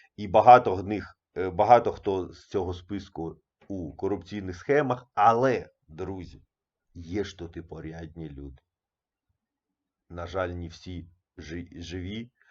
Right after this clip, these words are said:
але, ну, тобто, це вже до адміністратора сайту, чому він не, не прибирає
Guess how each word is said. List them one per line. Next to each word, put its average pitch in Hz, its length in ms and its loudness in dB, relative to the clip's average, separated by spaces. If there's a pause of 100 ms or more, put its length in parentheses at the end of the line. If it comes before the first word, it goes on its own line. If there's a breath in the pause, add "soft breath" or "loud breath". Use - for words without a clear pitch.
(200 soft breath)
але, 101 340 2
ну, 151 80 -6
тобто, 82 400 -14
це 90 200 -4
вже 80 340 -6 (320 soft breath)
до 98 600 6
адміністратора 104 800 0
сайту, 98 380 -2
чому 85 340 -12
він 80 220 -12
не, 80 200 -10
не 80 300 -14
прибирає 80 680 -8